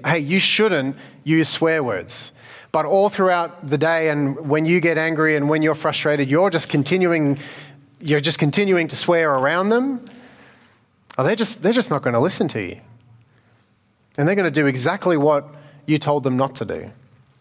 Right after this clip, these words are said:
And it's so easy, isn't it, to say one thing and do another. And it's even easier now to project this life that's perfect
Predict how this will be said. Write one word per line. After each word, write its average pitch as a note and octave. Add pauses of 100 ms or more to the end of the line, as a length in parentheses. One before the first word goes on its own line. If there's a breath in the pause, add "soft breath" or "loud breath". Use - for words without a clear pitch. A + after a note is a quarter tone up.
(1040 soft breath)
And E3
it's E3+
so F3+
easy, D#3
isn't B2
it, -
to A2+
say D3
one C3+
thing A#2+
and A#2
do A2+
another. G#2 (1080 loud breath)
And C#3+
it's D3
even F#3
easier E3
now C#3+ (120)
to D#3+
project D3+ (420 loud breath)
this D#3+ (180)
life C#3+
that's - (140)
perfect -